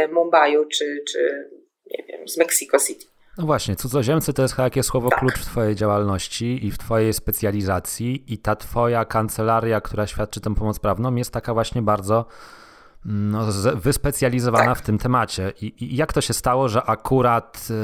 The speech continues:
Speaker 2: e, cudzoziemcy i dlaczego akurat taka specjalizacja? Z czego ten Twój wybór wynikał?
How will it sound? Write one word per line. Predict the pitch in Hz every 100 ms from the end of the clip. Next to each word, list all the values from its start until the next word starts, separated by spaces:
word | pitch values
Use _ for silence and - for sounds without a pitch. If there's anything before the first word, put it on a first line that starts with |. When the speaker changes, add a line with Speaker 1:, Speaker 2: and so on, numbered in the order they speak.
| 107
Speaker 2:
e, | 101
cudzoziemcy | - 101 113 113 107 90 110 104 107
i | 110
dlaczego | 101 107 127 135
akurat | 123 135 123 -
taka | 120 117
specjalizacja? | - 110 110 107 107 104 - 101
Z | 90
czego | - 104 110
ten | 98
Twój | - 98
wybór | 87 87 92
wynikał? | 85 92 90 - 85